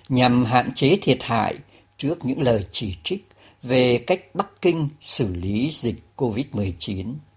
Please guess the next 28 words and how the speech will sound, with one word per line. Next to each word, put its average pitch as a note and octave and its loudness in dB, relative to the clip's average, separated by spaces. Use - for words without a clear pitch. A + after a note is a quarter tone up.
và C3+ 4
nhất G#3 2
là A2+ 8
tìm G#2+ -2
cách C3 -4
ngăn A#2+ 2
chặn, A2 2
tránh C#3 -2
việc C3 0
lập B2 2
trường B2 4
cứng D#3+ -2
rắn F3 6
của A#2+ 4
Mỹ G#2+ -2
đối B2 2
với F#3+ 2
Trung A#2+ -2
Quốc C#3+ -4
vượt A2+ -2
Đại B2+ 0
Tây B2+ 4
Dương G#2+ 0
để G2 -4
lan A2+ 2
qua A2+ 6
Tây G#2+ 0
Âu. G#2 0